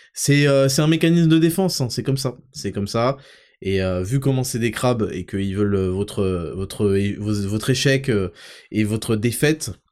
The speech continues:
vous êtes obligé de réagir, euh, de cette manière-là et de cultiver un seum. Vous devez mépriser les crabes, les révolution-, les résolutionneurs, pardon, les, euh,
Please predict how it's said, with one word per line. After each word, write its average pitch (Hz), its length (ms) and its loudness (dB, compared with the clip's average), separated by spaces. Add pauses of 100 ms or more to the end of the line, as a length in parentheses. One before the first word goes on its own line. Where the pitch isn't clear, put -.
(300)
vous 107 140 -4
êtes 123 120 0
obligé 127 260 2
de 131 100 2
réagir, 107 500 2
euh, - 20 0
de 98 80 -4
cette 117 240 -6
manière-là 110 540 0 (420)
et 135 320 2
de 107 120 -2
cultiver 120 800 -2 (1080)
un 107 100 -4
seum. 87 300 -4 (400)
Vous 98 100 -12
devez 92 380 -4
mépriser 107 800 -2
les 101 240 -2
crabes, 113 440 -2
les 104 140 0
révolution-, 110 720 0
les 117 160 0
résolutionneurs, 135 800 2
pardon, 110 280 -4 (460)
les, 117 220 2
euh, 101 400 2